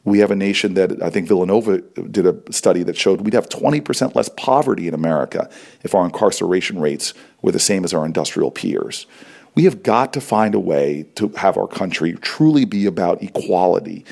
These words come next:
and do things and policies that actually balance the economic scales. Now, I, I look forward to us studying this issue and having a, a national conversation, in fact, ab-, about our history, a lot of which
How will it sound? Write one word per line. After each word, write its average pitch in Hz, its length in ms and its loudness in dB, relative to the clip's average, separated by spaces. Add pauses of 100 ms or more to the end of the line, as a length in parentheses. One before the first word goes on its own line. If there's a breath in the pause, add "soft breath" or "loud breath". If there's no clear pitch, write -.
(320 loud breath)
and 101 180 -2
do 147 200 4
things 87 460 -2
and 82 160 -6
policies 120 720 0 (300 loud breath)
that 123 160 2
actually 120 300 2
balance 131 460 2
the - 140 0
economic 123 420 -2
scales. - 680 -2 (480 loud breath)
Now, 107 240 4
I, 117 140 4
I 120 180 2
look 139 180 4
forward 127 440 4
to - 120 -4
us 90 260 2
studying 110 460 4
this 95 240 0
issue - 440 0 (300 loud breath)
and - 80 0
having 104 520 2
a, 95 160 2
a 98 80 0
national 107 560 2
conversation, 104 920 0
in 80 80 -6
fact, 69 460 0 (480 loud breath)
ab-, 107 180 0
about 110 340 2
our 139 140 2
history, 139 480 0
a 69 80 2
lot 101 220 4
of 113 100 0
which 98 380 2